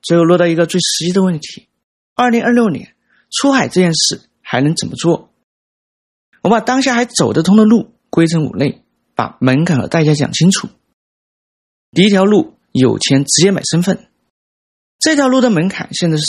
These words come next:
真的高。刚才说了，想通过新加坡G I P拿居留身份，光资产管理规模就要求两亿新币，折合人民币超过了十亿，和普通人没有任何关系。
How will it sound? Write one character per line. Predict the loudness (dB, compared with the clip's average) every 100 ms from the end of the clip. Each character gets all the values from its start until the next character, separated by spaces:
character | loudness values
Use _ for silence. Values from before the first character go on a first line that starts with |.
| -2
真 | 0
的 | 0
高。 | -2 -8 _ _ _ _ _ _ -4
刚 | -2
才 | 0
说 | 2 0
了， | 0 -8 _ _ -4
想 | -4
通 | 2 2
过 | 2
新 | 2
加 | 0
坡 | 2 -2
G | 0 -2
I | 0
P | -2 -2
拿 | -2
居 | -2 0
留 | 2
身 | 2 0
份， | 0 -4 _ _ -2
光 | 0 0
资 | -2 -2
产 | -2
管 | 0 -2
理 | 2
规 | 2
模 | 2 -2 -4
就 | -2
要 | -2
求 | -2
两 | -4 -2
亿 | -2
新 | -2 -2
币， | -4 -8 _ _ _ _ _ _ -2
折 | 0
合 | 2
人 | 2 4
民 | 2
币 | 2 0
超 | 0 -2
过 | 2
了 | 2
十 | 0 -2 -2
亿， | -2 -8 _ _ _ _ _ _
和 | -4 -2
普 | -4 -4
通 | 0 2
人 |
没 | 2
有 | 2
任 | 2 2
何 | 0
关 | -2 -6
系。 | -8 -8